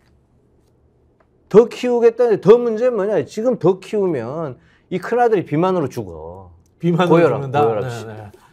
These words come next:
Speaker 1: 아,
Speaker 2: 아, 지금, 지금 서울이 고혈압이죠?
Speaker 1: 아유, 서울시
Speaker 2: 네.
Speaker 1: 사는 사람들 저는
Speaker 2: 과밀로
Speaker 1: 보면
Speaker 2: 지금.
Speaker 1: 제주도에 사는 사람 입장에서 보면 좀 안 됐어요.
Speaker 2: 네.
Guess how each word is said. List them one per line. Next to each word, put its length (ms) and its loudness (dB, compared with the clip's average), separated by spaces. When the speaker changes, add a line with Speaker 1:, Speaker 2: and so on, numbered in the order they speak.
Speaker 1:
아, 180 -2
Speaker 2:
아, 60 -6
지금, 180 -4
지금 200 -4
서울이 340 2
고혈압이죠? 720 2
Speaker 1:
아유, 240 4
서울시 560 0
Speaker 2:
네. 40 -6
Speaker 1:
사는 240 0
사람들 340 0
저는 260 0
Speaker 2:
과밀로 440 2
Speaker 1:
보면 200 -2
Speaker 2:
지금. 120 -6
Speaker 1:
제주도에 560 2
사는 280 -6
사람 280 -4
입장에서 480 -6
보면 340 -8
좀 140 -10
안 200 -10
됐어요. 760 -8
Speaker 2:
네. 120 -14